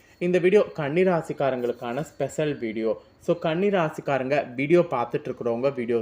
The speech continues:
ஸ்கிப் பண்ணாம பாருங்க. உங்க ராசிக்கு அக்டோபர் மாதம் என்ன மாதிரியான நவக்கிரகங்களால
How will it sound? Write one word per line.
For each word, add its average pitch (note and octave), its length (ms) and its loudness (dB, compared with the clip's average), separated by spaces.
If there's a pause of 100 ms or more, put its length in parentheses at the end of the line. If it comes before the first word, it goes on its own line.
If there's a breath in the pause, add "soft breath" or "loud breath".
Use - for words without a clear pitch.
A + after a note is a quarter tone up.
ஸ்கிப் - 300 -8
பண்ணாம A2 420 -4 (100)
பாருங்க. A2+ 320 -2 (420 loud breath)
உங்க G3 220 4
ராசிக்கு F3+ 420 2 (160)
அக்டோபர் F3 540 4
மாதம் A#2 280 4 (120)
என்ன E3 260 0
மாதிரியான D#3 640 2
நவக்கிரகங்களால C3 840 2